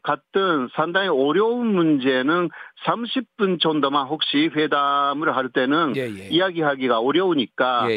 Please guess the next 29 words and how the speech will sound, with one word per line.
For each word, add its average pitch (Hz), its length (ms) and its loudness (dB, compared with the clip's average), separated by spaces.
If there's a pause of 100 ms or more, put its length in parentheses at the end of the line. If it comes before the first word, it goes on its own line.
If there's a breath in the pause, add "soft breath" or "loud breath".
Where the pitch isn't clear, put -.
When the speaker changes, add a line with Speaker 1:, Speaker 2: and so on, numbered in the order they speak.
Speaker 2:
예. 85 280 -12
Speaker 1:
아, 127 280 0
북한 240 340 -2
문제 220 560 2
정도의 139 1000 0
그 127 160 -2
안보 233 400 -2
문제를 202 520 2
중심으로 147 720 0 (360 loud breath)
혹시 247 360 0
회담이 180 460 0
있을 151 300 0
경우는 143 600 2
이야기를 135 380 0
할 123 140 0
것이다. 117 640 -2
Speaker 2:
음. 127 300 -4
Speaker 1:
그 233 120 -4
정도의 233 400 0
이야기는 147 400 0
나와 170 280 0
있었습니다. 113 1040 -2
Speaker 2:
아, 117 100 -8
예, 104 380 -4
Speaker 1:
어, - 40 0
Speaker 2:
알겠습니다. 135 420 2
Speaker 1:
예, 135 140 -2
그러나 190 560 0
Speaker 2:
예. - 40 -20